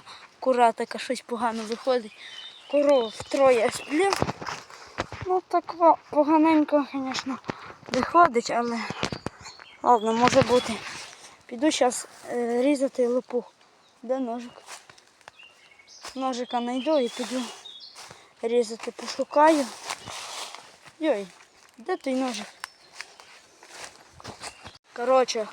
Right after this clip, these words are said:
походу тут була лисиця, вон пір'я лежить. Я несу тут ще в,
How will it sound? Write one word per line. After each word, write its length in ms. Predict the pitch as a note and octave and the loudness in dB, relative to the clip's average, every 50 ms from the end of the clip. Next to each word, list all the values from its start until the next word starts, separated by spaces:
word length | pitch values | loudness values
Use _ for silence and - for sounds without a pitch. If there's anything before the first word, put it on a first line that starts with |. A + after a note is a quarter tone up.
| - - - | -16 -16 -12
походу 460 | A#3+ A3+ - - E4 D#4+ C4 C4+ C#4 | -12 -8 0 4 6 6 6 4 -2
тут 360 | - C#4 C4+ - C4+ C4 A#3 | -2 -4 -4 -2 -2 -2 0
була 240 | A#3 C4 C4 C4+ B3+ | 0 2 2 2 2
лисиця, 540 | B3 A#3 A3+ - - C#4 B3 - - A#3 G3 - - - - - - - - _ - | 2 0 -4 -6 -6 -8 -8 -8 -10 -14 -14 -14 -20 -20 -20 -20 -20 -20 -20 _ 0
вон 220 | C4 C4 A#3+ A3 | 0 0 0 -2
пір'я 520 | - - D4+ D#4+ E4+ D#4+ D#4 C#4 D4+ D4 | -6 0 4 4 4 4 0 -4 -2 -2
лежить. 520 | D4 D4 C#4+ C4+ B3 C4 C#4+ C4 - - - - - - - - - - - - - - - - - - - - | 0 -2 -4 -4 -4 -6 -6 -6 -6 -10 -20 -20 -20 -20 -20 -20 -20 -18 -18 -18 -18 -20 -20 -20 -20 -14 -8 0
Я 160 | A#3+ C4 C#4 | 2 4 4
несу 320 | C#4 C4 B3 - - C4+ | 4 2 2 2 0 0
тут 160 | - - A#3 | 0 -2 -6
ще 260 | - - - - - C4+ | -4 -4 -2 6 6 6
в, 180 | B3 B3 A3+ | 6 6 -2